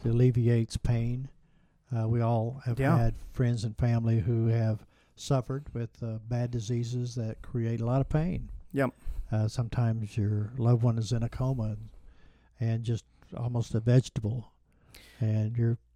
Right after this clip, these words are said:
Speaker 1: you're
Speaker 2: Yeah.
Speaker 1: kind of relieved when they go on to be with the Lord,
Speaker 2: Yeah.
Speaker 1: especially if you know they're a believer.
Speaker 2: Yeah, and I've, you know, being a pastor, I've been in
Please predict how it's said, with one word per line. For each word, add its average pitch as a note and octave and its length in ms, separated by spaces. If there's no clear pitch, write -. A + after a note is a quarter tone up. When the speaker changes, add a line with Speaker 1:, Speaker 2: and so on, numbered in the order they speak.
Speaker 1:
you're B2+ 160
Speaker 2:
Yeah. D#3 80
Speaker 1:
kind C#3 240
of A#2 200
relieved B2+ 520
when A#2+ 160
they A#2 120
go A#2+ 160
on B2+ 100
to B2 60
be B2+ 140
with B2+ 140
the A#2 80
Lord, A2 400
Speaker 2:
Yeah. - 60
Speaker 1:
especially A2+ 220
if - 100
you A#2+ 80
know A#2 180
they're A2+ 300
a A#2 40
believer. C#3 540
Speaker 2:
Yeah, C#3+ 260
and A#2+ 100
I've, C3+ 240
you D3+ 140
know, B2+ 300
being C#3+ 240
a C3 40
pastor, C#3+ 560
I've A#2+ 160
been C3+ 240
in B2+ 500